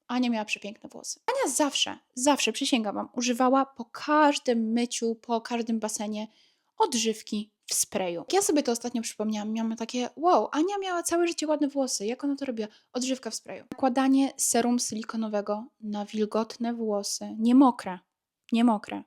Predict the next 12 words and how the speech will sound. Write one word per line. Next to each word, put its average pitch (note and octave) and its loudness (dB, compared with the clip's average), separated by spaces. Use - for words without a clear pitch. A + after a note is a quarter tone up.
Biorę C4 4
trochę A#3+ -10
serum A#3 -4
silikonowego A3 -8
i A#3+ -4
na A3 -4
takie A3 -4
sześćdziesiąt C4+ 4
procent A#3+ -2
mokrości A#3 0
włosy A3 -2
wciskam - -2